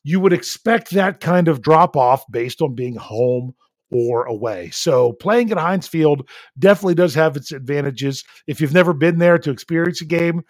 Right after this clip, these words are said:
um, you might not understand how much so and how much, um, the energy from the crowd can really feed into that. That's what made, that's what made twenty twenty such a weird season, uh, with no one in the stands.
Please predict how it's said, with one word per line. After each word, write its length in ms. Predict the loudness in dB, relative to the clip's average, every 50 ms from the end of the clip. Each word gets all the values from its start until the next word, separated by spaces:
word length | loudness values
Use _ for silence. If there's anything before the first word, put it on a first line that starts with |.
| _ _ _ _ _ _ -8
um, 340 | -4 -2 0 0 -2 -4 -8 -8
you 100 | -6 -2
might 180 | 0 2 4
not 140 | 4 4 4
understand 420 | 4 2 0 -4 -4 -4 -6 -6 -2
how 160 | -2 -2 -2
much 300 | -2 -2 -4 -6 -6 -6
so 400 | -4 -2 -2 0 0 -2 -2 -4 _ _ -12
and 120 | -10 -6
how 140 | -4 -4 -2
much, 320 | -2 -2 -4 -4 -8 -8
um, 280 | -6 -6 -6 -6 -6 -10 _ _ _ _ _ _
the 140 | -4 -2 0
energy 260 | 0 0 -2 -6 -10
from 160 | -12 -10 -12
the 60 | -12 -10
crowd 360 | -6 -4 -4 -4 -4 -6 -10
can 120 | -12 -10
really 220 | -8 -8 -8 -10 -10
feed 220 | _ -14 -12 -12
into 180 | -12 -12 -12 -12
that. 220 | -12 -14 -14 -10
That's 240 | -6 -6 -6 -6 -6
what 160 | -8 -8 -6
made, 240 | -6 -8 -8 -10 -12 _ _ _ _ _ _ _ -4
that's 160 | -4 -2 2
what 100 | 2 2
made 160 | 4 4 2 0
twenty 280 | 0 0 0 0 0
twenty 260 | 0 -2 -2 -2 -2
such 180 | -2 -6 -8 -8
a 60 | -8
weird 260 | -8 -8 -8 -8 -10
season, 300 | -14 -16 -16 -18 -20 _ _ _ _ _ _ _ _ _ _ -16 -8
uh, 200 | -4 -4 -4 -4 -4
with 160 | -6 -8 -4
no 120 | -4 -2 -2
one 160 | -2 -4 -6
in 80 | -8
the 60 | -14 -16
stands. 440 | -18 -20 -20 -20 -20 _ _ _